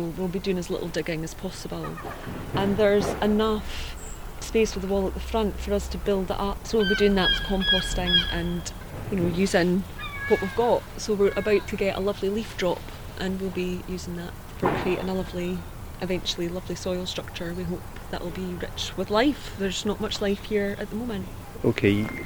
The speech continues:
Speaker 2: you mentioned one person in passing, but how many of you actually are in, involved in this project? Because it is going to be
Speaker 1: Yes.
Speaker 2: quite a,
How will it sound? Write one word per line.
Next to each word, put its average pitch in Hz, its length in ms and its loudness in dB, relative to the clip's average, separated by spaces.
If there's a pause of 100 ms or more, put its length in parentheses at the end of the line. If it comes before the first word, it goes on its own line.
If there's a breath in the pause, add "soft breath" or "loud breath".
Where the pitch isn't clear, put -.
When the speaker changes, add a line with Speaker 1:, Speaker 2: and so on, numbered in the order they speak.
(260)
Speaker 2:
you 120 100 6
mentioned 123 460 6
one 110 320 2
person 101 320 2
in 90 100 2
passing, 95 420 2
but 95 180 4
how 151 120 0
many 165 240 4
of 127 100 0
you 131 220 6
actually - 400 0
are 113 220 4
in, 104 340 2 (120)
involved 107 600 6
in 98 120 6
this 90 140 2
project? - 480 4
Because 110 300 6
it 143 140 0
is 160 160 6
going 147 200 4
to 208 80 -2
be 131 80 4
Speaker 1:
Yes. - 80 -2
Speaker 2:
quite - 460 2
a, 110 240 4